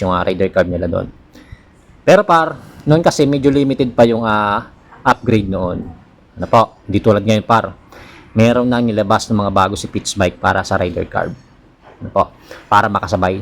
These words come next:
Kahit pa paano, eh, para makasabay sa mga, ah, naglalakas sa mga fuel injected ngayon. So, especially, ah, number one is yung, ah, Burano. So, ngayon naman is meron na siyang seventy M M si Pitch Bike na nilabas na bore kit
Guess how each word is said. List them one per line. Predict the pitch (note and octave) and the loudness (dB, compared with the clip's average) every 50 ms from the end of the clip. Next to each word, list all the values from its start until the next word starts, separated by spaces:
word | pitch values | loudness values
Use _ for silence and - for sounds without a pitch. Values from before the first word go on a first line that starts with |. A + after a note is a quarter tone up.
| F#2 - - - | -10 -14 -4 0
Kahit | D3 E3 - - | 0 0 0 0
pa | - | 2
paano, | G3 F3+ E3 C#3+ C#3 C3+ A#2+ | 2 2 2 2 -2 -2 -2
eh, | A#2 A#2+ A#2+ C3 | -2 -2 -2 -4
para | C#3+ - F#3+ F#3+ F#3+ | -2 0 0 0 0
makasabay | F#3 G3 - E3+ - D#3 C#3+ C#3+ C3 A#2 F#2 - - _ _ _ - - - | 0 -2 -2 0 0 2 2 4 2 0 -2 -8 -16 _ _ _ -20 -20 -6
sa | - B2 A2+ A#2 | -2 0 0 2
mga, | A2 G#2 G#2 A2 A2+ - _ _ - - - - | 2 0 0 -2 -4 -8 _ _ -20 -20 -20 -10
ah, | - A2+ A2 G#2 | -2 0 0 2
naglalakas | G#2 G#2+ G2+ G#2+ A2 G#2+ G#2 G#2 G2 G2 G2 - | 2 -2 0 0 0 0 0 0 -2 -2 -2 -2
sa | - G#2+ | -2 -2
mga | G2 G2 F#2+ F#2 - | -2 -2 -2 -4 -4
fuel | - G2+ F#2+ F#2 F2+ F#2+ | -2 0 0 0 -2 -2
injected | F#2 F2+ F2 F#2+ - - - F2 | -4 -6 -6 -8 -10 -8 -8 -6
ngayon. | F2+ F#2 F2+ F#2 F#2 F#2 - - - - - - - - - | -4 -4 -4 -4 -6 -8 -8 -10 -12 -14 -16 -18 -20 -18 -8
So, | - | -6
especially, | - - - - A#2 A2+ - B2+ C#3 D3+ C#3 A#2 - - - - - - - - - - - _ - - - | -6 -6 -2 -2 -2 0 0 0 0 0 -2 -2 -6 -12 -20 -20 -20 -20 -20 -20 -20 -20 -20 _ -20 -6 0
ah, | G#2 G#2 G#2 G2+ | 2 2 2 2
number | G#2+ G#2+ A2+ A#2 C#3 E3 | 0 0 0 2 2 4
one | D3+ C3+ B2+ B2+ C3 C3 C3 A#2+ | 4 4 2 2 -2 -6 -8 -8
is | - - | -4 -2
yung, | A2 G#2 G2 | 0 0 0
ah, | G2 F#2+ F#2+ | 0 -2 0
Burano. | G2 G2+ F#2+ F#2+ F#2 F2+ F2+ F2+ D#2+ - | 0 0 0 0 0 -2 -6 -8 -10 -10
So, | - - F2 | -6 -2 0
ngayon | G2 A2 A2+ B2 C#3+ | 0 2 2 2 2
naman | D#3 D3 C3 B2+ | 2 2 2 0
is | A2+ - | -4 -2
meron | - A2+ A2 G#2+ A2 G#2+ | -2 -2 0 0 -2 -4
na | G#2 | -2
siyang | - A2 G#2 G#2+ | -2 -2 -2 -2
seventy | G#2 - G#2+ G2+ G2 G2+ G2 - G2+ G2+ | -2 -2 -2 -2 -2 -2 -4 -2 -2 -2
M | G2 - F#2+ | -2 -2 -4
M | F#2 F2+ E2+ | -4 -4 -4
si | - - | -6 -4
Pitch | - F#2+ - - F#2+ | -4 -6 -6 -4 -4
Bike | F2+ F2+ F#2 - | -4 -4 -4 -4
na | - F#2+ | -4 -6
nilabas | F2 E2+ F2 E2+ E2+ F#2 - - - - - - _ _ _ _ _ _ _ _ _ _ | -6 -4 -4 -4 -4 -4 -4 -4 -8 -8 -10 -14 _ _ _ _ _ _ _ _ _ _
na | G#2+ F2+ | -6 -6
bore | F2+ F#2 F#2 F2+ - | -4 -2 -4 -6 -6
kit | - - - - | -8 -10 -10 -10